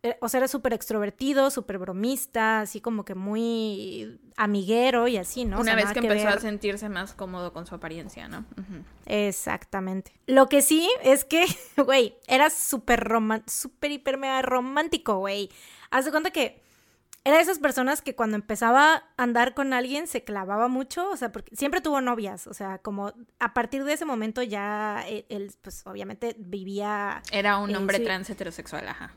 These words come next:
Speaker 1: Exacto, entonces, este, vivía su identidad como él quería, entonces,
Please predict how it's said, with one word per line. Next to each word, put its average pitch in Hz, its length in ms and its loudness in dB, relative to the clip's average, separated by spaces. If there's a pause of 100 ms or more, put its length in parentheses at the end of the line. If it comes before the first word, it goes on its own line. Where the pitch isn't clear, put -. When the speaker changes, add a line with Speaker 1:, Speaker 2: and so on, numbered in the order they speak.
(120)
Speaker 1:
Exacto, 220 640 -4
entonces, 233 560 -4
este, 214 720 -6
vivía 233 280 0
su 247 60 -6
identidad 226 300 -2
como 247 140 -4
él 247 40 -6
quería, 302 220 0
entonces, 254 560 -2